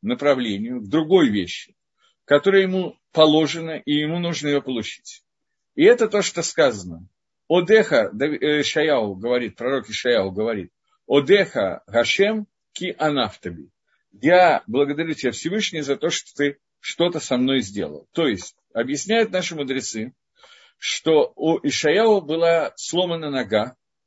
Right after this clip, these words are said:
нет, сломала нога его корова, и упала его корова.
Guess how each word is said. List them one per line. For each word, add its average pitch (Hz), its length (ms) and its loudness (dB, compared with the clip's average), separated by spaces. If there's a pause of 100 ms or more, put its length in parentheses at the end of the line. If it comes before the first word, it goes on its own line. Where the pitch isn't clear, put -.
(400)
нет, 123 240 0 (120)
сломала 180 480 2
нога 160 260 2
его 160 220 4
корова, 127 560 -2 (260)
и 190 100 -6
упала 165 420 0
его 90 200 -4
корова. 87 480 -10